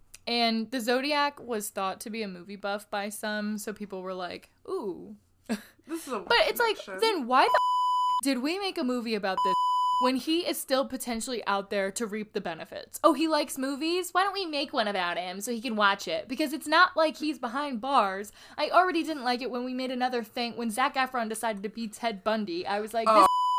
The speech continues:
Speaker 2: Oh.
Speaker 1: is alive and listening." But this is even worse, because he could watch this from his couch at home.
Speaker 2: Mm-hmm.
Speaker 1: I mean, he's probably eighty-five, but still, he's
Speaker 2: Someone could,
Speaker 1: enjoying it.
Speaker 2: someone could turn it on for him.
Speaker 1: Oh my God, I hate that. Like, he could just be watching Jake Gyllenhaal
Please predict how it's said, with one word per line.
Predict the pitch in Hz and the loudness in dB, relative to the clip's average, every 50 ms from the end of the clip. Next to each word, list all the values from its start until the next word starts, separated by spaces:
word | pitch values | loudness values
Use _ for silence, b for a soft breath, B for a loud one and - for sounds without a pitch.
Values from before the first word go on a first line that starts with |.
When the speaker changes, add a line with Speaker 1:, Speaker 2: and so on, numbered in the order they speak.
| - - - | 2 4 4
Speaker 2:
Oh. | 170 165 | 6 6
Speaker 1:
is | 311 311 | 6 6
alive | 262 - 240 240 233 240 247 | 4 4 4 4 2 2 0
and | 233 214 214 | -2 -4 -4
listening." | 208 214 202 - - 196 175 165 - - 202 B 294 B B B B B _ | -4 -4 -6 -6 -8 -8 -8 -10 -12 -12 -16 B -20 B B B B B _
But | 349 - - | -6 0 4
this | 415 494 494 | 4 4 4
is | 494 466 440 | 2 2 2
even | 427 427 415 427 427 415 | 2 2 0 -2 0 2
worse, | 453 480 415 - - B B B B B | 2 2 2 0 -2 B B B B B
because | - 370 415 427 359 - | -2 0 2 0 0 0
he | 392 415 | -2 -2
could | - 508 | -2 0
watch | 370 359 349 359 - | 4 4 4 4 2
this | - 415 - | -2 -4 -2
from | - 427 392 | -2 -2 -2
his | 370 415 392 | -2 -6 -4
couch | - - 381 381 381 392 | -2 0 2 2 2 2
at | 415 - 359 339 | 2 2 0 -2
home. | 403 440 480 539 508 349 233 294 - - | -2 -4 -4 -2 -2 -4 -4 -6 -6 -8
Speaker 2:
Mm-hmm. | 277 269 277 269 269 269 285 | -10 -12 -12 -12 -10 -6 -4
Speaker 1:
I | 294 | -2
mean, | 320 311 285 262 | -2 0 0 -2
he's | 254 226 | -2 -4
probably | - - 202 175 175 175 190 185 - - | -4 -6 -6 -6 -6 -8 -10 -8 -6 -6
eighty-five, | 190 180 185 190 - - 339 339 330 285 247 220 220 208 | -6 -6 -8 -12 -2 2 6 6 8 8 6 4 2 0
but | - 320 311 - | -2 -2 -2 -2
still, | - - - - 415 466 605 622 330 240 | -4 -4 0 0 6 6 8 6 6 2
he's | 202 - 214 233 | -2 4 6 6
Speaker 2:
Someone | 320 - 392 392 | 8 8 6 6
could, | 339 - | 6 4
Speaker 1:
enjoying | 285 262 254 247 208 185 165 165 | 2 2 2 2 0 0 -2 -4
it. | - | 2
Speaker 2:
someone | - 349 339 440 440 | 2 4 4 4 2
could | 415 415 - | 2 0 -4
turn | - 285 240 208 | -4 -6 -4 0
it | 190 | 0
on | 175 170 165 175 185 | 2 2 0 -2 -4
for | - 185 175 180 214 | -6 -2 -2 0 0
him. | 190 202 233 320 349 - | 0 -2 -4 -6 -4 0
Speaker 1:
Oh | 349 392 453 508 | 0 0 0 0
my | 539 571 539 - 440 494 587 480 302 | -2 -2 -2 0 2 4 4 4 4
God, | 220 202 | 2 2
I | - 269 311 | 0 -2 -2
hate | 320 359 440 466 - | -2 -2 -4 -2 2
that. | - 294 240 202 185 - - | 2 4 4 4 2 0 -2
Like, | 269 302 302 - - b b b b b b b | -2 -2 -2 -4 -8 b b b b b b b
he | b - 349 349 | b -2 0 0
could | 403 403 | 2 0
just | 403 403 - | 0 -2 -2
be | 392 381 | 0 0
watching | 339 262 262 240 254 269 - 339 320 294 | 0 2 2 2 2 2 0 -2 -2 -2
Jake | 285 302 240 220 | -2 -2 -2 -2
Gyllenhaal | 294 277 294 294 277 262 233 247 226 220 214 202 208 196 | 0 2 2 2 2 2 4 4 6 6 6 4 4 2